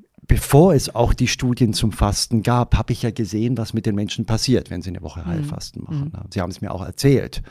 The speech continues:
Speaker 1: Und ich
Speaker 2: Mhm.
Speaker 1: habe gemessen, der Blutdruck sinkt, die Blutwerte werden besser. Klar, das ist ein Fakt, ne? Aber wie gesagt, der Wissenschaftler in meiner Brust, der ist so neugierig.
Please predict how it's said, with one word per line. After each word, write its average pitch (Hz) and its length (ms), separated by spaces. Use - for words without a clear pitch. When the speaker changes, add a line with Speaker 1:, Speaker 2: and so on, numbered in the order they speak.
Speaker 1:
Und 104 80
ich 147 80
Speaker 2:
Mhm. - 40
Speaker 1:
habe 170 120
gemessen, 104 440
der 87 100
Blutdruck 127 480
sinkt, 110 500
die - 60
Blutwerte 104 760
werden 90 300
besser. 92 260
Klar, 82 360
das - 180
ist 117 100
ein 110 80
Fakt, - 500
ne? 87 200
Aber 101 180
wie 113 100
gesagt, 113 240
der 101 140
Wissenschaftler 120 680
in 104 60
meiner 101 260
Brust, - 380
der 101 100
ist - 400
so 131 240
neugierig. 123 720